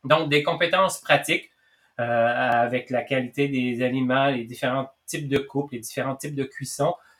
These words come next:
mais aussi beaucoup d'expérimentation, euh, comment tout ça réagit ensemble, mais aussi de l'expérimentation gustative, parce que c'est important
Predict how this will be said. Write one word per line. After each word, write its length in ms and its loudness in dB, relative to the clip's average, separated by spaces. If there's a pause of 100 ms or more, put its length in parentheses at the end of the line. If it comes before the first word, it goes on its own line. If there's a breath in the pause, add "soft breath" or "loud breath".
(160 soft breath)
mais 120 -2
aussi 240 2
beaucoup 240 -2
d'expérimentation, 1120 2 (180)
euh, 220 4
comment 420 4
tout 140 -6
ça 200 0
réagit 560 4
ensemble, 360 2
mais 100 -4
aussi 240 -4
de 60 -8
l'expérimentation 840 0
gustative, 540 -6
parce 140 -10
que 80 -18
c'est 100 -6
important 520 2